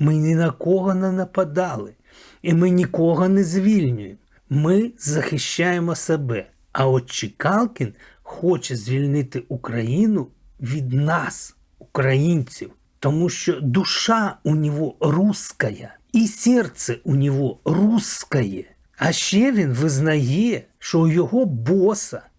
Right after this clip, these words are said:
у його пана, у його господаря Порошенка дійсно були Свинарчуки,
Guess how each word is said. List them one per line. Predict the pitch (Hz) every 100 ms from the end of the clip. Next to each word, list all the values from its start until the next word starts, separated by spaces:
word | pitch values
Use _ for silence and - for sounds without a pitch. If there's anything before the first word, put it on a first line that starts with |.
| -
у | 156
його | 170 185 247
пана, | - 165 180 175 127 117 - - _ _ -
у | 131 131
його | 156 135 226 226 214 - _
господаря | - 160 - - 202 196 143 139 127
Порошенка | - 135 143 - 185 247 220 - 208 _ - _ -
дійсно | 117 135 143 170 - 156 123 - -
були | 127 143 139 127 127 127 -
Свинарчуки, | - - 135 131 123 - - 117 - 135 107